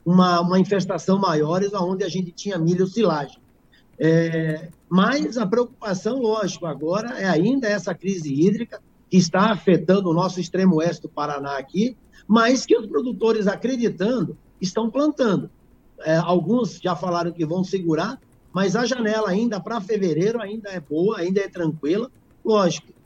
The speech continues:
esperamos que a chuva venha no período certo pra poder implantar e essa lavoura de milho se desenvolver. Afinal de contas, é, nós precisamos mais do que nunca dessa cultura para a ração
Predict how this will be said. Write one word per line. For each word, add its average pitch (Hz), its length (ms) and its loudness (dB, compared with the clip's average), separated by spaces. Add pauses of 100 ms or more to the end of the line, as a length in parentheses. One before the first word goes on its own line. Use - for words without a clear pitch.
(140)
esperamos 190 800 0 (160)
que 220 80 -2
a 220 100 -2
chuva 220 500 -2 (300)
venha 190 280 4
no 180 140 2
período 170 400 2
certo 170 340 -2
pra 226 120 -6
poder 214 320 -2
implantar 202 680 -4 (300)
e 208 80 0
essa 214 240 0
lavoura 185 480 0
de 175 140 -4
milho 185 320 2
se 226 120 -6
desenvolver. 202 600 -2
Afinal 165 300 -6
de 170 80 -8
contas, 170 500 -4 (420)
é, 160 140 4
nós 175 320 6
precisamos 185 760 2
mais 220 460 0
do 226 100 -6
que - 140 -8
nunca 165 440 -2 (220)
dessa 180 260 -2
cultura 175 640 -2 (320)
para 180 300 -2
a 175 120 -6
ração 185 600 0